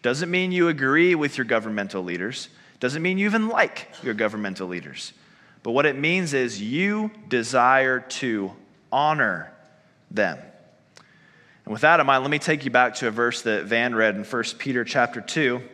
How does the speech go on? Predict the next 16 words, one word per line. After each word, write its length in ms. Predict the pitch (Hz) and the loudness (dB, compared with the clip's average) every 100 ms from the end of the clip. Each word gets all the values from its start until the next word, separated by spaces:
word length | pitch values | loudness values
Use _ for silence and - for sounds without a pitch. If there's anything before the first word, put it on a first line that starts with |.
| - _ _ _ _ _ - - | -20 _ _ _ _ _ -20 -18
Pretty 220 | - 151 135 | -2 0 0
simple 340 | 147 135 135 | -2 -2 0
verse 240 | 123 123 | 2 0
about 220 | 120 120 120 | 4 4 4
honor. 440 | 113 110 117 135 - - - _ _ _ _ _ | 2 2 0 -4 -10 -20 -20 _ _ _ _ _
"Honor 380 | 131 147 180 180 | 4 6 6 6
all 160 | 175 185 | 6 4
people, 760 | 180 156 143 165 208 - - - _ _ _ | 4 2 4 0 0 -10 -20 -20 _ _ _
love 420 | 107 123 156 196 | -2 4 6 6
the 100 | 180 | 4
brotherhood, 720 | 151 151 123 117 120 123 151 - - - | 2 4 4 2 2 0 -2 -12 -20 -20
fear 640 | - - - 196 240 233 | -20 -20 -4 0 4 4
God, 540 | 160 127 95 95 101 131 - - - _ _ - | 4 4 4 4 2 -2 -12 -20 -20 _ _ -2
honor 640 | 131 156 143 98 98 - - _ | 0 2 2 0 -2 -8 -18 _
the 80 | 101 | -10
king." 420 | - 143 98 - | -6 -6 -6 -10